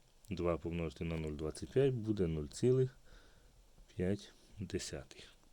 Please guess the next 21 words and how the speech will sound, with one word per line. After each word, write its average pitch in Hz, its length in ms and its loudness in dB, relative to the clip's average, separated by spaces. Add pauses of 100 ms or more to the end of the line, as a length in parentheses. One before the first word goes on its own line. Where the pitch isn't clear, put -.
(720)
Якщо 98 260 2
я 85 60 4
все - 140 -4
правильно 82 320 0
помножу, 117 380 0
можете 85 320 0
перебити 82 460 -2
калькулятором. 120 680 -2 (840)
Е, 85 320 -2 (120)
так, 82 640 -2 (600)
нуль 98 140 0
цілих 82 280 -2
п'ять 85 140 2
десятих, - 500 2
і 98 120 4
робота 117 440 4
вимірюється 98 520 2
в 82 40 -2
таких - 280 -10
одиницях, 98 500 -2
як - 300 -2